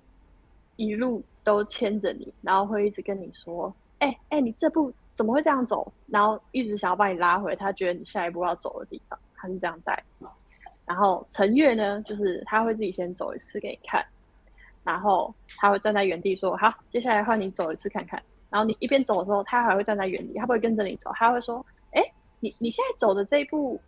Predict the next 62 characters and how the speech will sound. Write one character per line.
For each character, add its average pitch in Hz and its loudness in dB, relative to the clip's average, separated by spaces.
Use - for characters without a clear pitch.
我 202 2
觉 214 2
得 269 6
你 277 0
要 202 0
想 180 -6
一 170 -10
下 214 0
什 196 -10
么 147 -14
什 - -18
么 151 -10
东 175 -6
西， 180 -10
然 165 2
后 190 2
再 220 4
决 175 -2
定。” 196 -2
就 208 4
这 254 4
个 190 6
大 208 2
概 196 4
是 202 0
这 202 0
种 170 -2
形 - -16
式。 - -16
然 214 0
后 226 6
佳 277 4
宇 247 0
呢， 185 -2
则 185 -4
是 220 -6
把 202 -4
你 196 -6
带 226 6
到 208 6
一 202 2
片 202 -2
草 - -8
原， - -6
跟 220 -2
你 208 0
说 190 0
有 196 4
一 214 4
个 240 6
地 233 4
方 233 0
她 220 6
很 220 4
想 196 -8
去， 220 -6
<laughs> 508 8
你 190 0
去 247 -6
找 196 2
看 180 0
看。 214 0